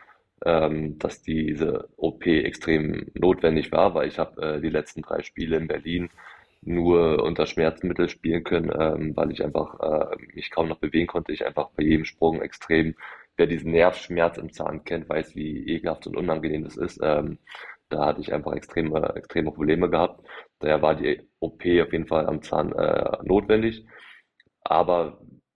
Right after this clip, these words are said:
wie ich auch dann mit Alfred schon besprochen habe, die Kommunikation von meiner Seite aus war vielleicht nicht die beste,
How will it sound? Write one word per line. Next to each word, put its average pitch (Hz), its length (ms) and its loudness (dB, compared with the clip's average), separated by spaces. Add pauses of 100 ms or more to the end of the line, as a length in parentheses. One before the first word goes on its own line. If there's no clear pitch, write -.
(180)
wie 85 180 -10
ich - 140 -8
auch - 120 -6
dann 80 200 -6
mit 78 200 -10
Alfred - 380 -8
schon 78 80 -10
besprochen 76 340 -8
habe, 73 160 -4
die - 100 -10
Kommunikation 78 840 -2
von - 140 -10
meiner 78 220 2
Seite 78 260 0
aus - 220 -4
war - 100 -2
vielleicht - 280 -6
nicht - 160 -6
die - 60 -10
beste, - 380 0